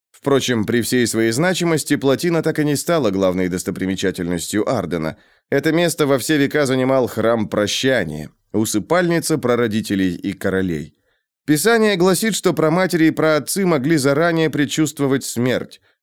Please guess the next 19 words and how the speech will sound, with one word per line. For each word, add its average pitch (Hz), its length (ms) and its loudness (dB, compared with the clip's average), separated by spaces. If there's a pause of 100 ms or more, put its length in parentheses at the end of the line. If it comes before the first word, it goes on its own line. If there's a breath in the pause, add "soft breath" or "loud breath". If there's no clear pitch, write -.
(140)
Услышав 101 480 -2
её 104 180 2
приближение, 104 720 0
они 135 180 2
отправлялись 139 640 0
в 120 80 0
особый 139 380 0
храм, 151 380 -2
где 135 200 -2
проводили 139 420 0
в 131 80 -2
молитвах 135 460 -2
последние 120 560 -2
дни, 143 340 -2 (300 soft breath)
а 117 100 0
затем 175 320 0
отходили 135 520 0
на 123 140 0
звезду. 95 540 -6